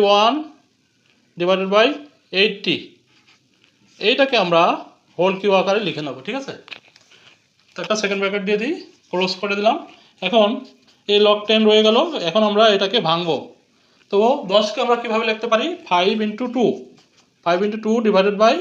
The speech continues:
থ্রি এর হোল স্কয়ার, এখানে ভাগ আছে, তাই না? তো ভাগ আমরা এটাকে গুণ দিয়ে উল্টোই দিতে পারি, পরের লাইনে দেব। এটাকে আমরা কি লিখতে পারি, ফাইভ এর হোল স্কয়ার,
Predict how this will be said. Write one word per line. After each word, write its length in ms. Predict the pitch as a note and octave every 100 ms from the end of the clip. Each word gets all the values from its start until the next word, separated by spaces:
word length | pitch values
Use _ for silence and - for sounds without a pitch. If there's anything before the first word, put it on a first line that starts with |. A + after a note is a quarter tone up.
| G4 -
থ্রি 140 | G3 A3
এর 60 | A3
হোল 100 | F#3 G3
স্কয়ার, 280 | F#3+ G3+ A3+ - - _ _ _ _ _ E3
এখানে 240 | F#3+ G#3 C4+ C#4+ - -
ভাগ 160 | D3 G3 G#3+
আছে, 120 | - F3
তাই 100 | B3
না? 60 | G3+ - - _ - _
তো 40 | - D#3+
ভাগ 140 | F3+ A3 -
আমরা 120 | G3 G#3
এটাকে 200 | G#3 G#3 G#3+
গুণ 120 | G#3 A3
দিয়ে 100 | A3+ A3
উল্টোই 220 | G#3+ A#3+
দিতে 120 | A#3 G#3+
পারি, 140 | F3 A3
পরের 160 | A3 G#3
লাইনে 180 | G3+ A3 F#3+
দেব। 100 | F3 C#4+ - _ _ _ _ _ _ _ _ _ _
এটাকে 200 | F3+ G3+ A3
আমরা 120 | A3
কি 60 | A3+
লিখতে 160 | G#3+ A#3
পারি, 120 | G3+ C#3 -
ফাইভ 220 | F3+ F#3+ G3
এর 80 | G#3+ F#3
হোল 120 | G#3 A3
স্কয়ার, 280 | - A#3